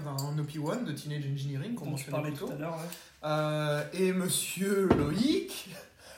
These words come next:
Speaker 1: va se saigner
Speaker 2: Ouais, je vais acheter
Speaker 1: jusqu'au
Speaker 2: probablement un autre
Speaker 1: sang
Speaker 2: modèle, un autre
Speaker 1: pour
Speaker 2: P Z.
Speaker 1: s'acheter un, un synthétiseur similaire, hein, franchement
Speaker 2: Ouais, ouais.
Speaker 1: similaire.
Speaker 2: Au moins deux fois moins cher, par contre, hein. Jusqu'à peut-être trois fois moins cher en fonction du bon setup.
Speaker 1: Écoute, je trouve que tu la ramènes un peu beaucoup.
Speaker 2: Ah, écoute.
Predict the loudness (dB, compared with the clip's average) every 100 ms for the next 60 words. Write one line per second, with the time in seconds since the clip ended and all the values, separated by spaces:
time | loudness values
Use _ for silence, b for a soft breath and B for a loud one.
0 | B 4 8 8 8 0 0 0 0 0
1 | -2 -2 -2 -6 -2 0 0 -2 -2 -4
2 | -4 0 2 2 4 4 4 2 2 2
3 | 2 0 -2 -2 -2 0 -2 -4 -4 -4
4 | -2 -2 -4 -4 -6 -8 -6 -6 -6 -8
5 | -8 -8 -8 -4 -2 0 0 2 2 0
6 | -6 -6 -4 -2 -2 0 0 0 -6 -14
7 | -20 -14 -8 -6 -4 -4 -4 -8 -20 B
8 | B -2 2 2 0 -2 -2 -4 -4 -8
9 | -8 -10 -12 -12 -14 -12 -12 -8 -8 -8
10 | -6 -4 -4 -4 -4 -4 -4 -6 -8 -12
11 | -8 -6 -6 -8 -10 -12 -16 -16 -12 -8
12 | -8 -8 -8 -8 -10 -8 -4 -4 -4 -4
13 | -4 -6 -8 -10 -12 -14 -14 -10 -8 -6
14 | -4 -4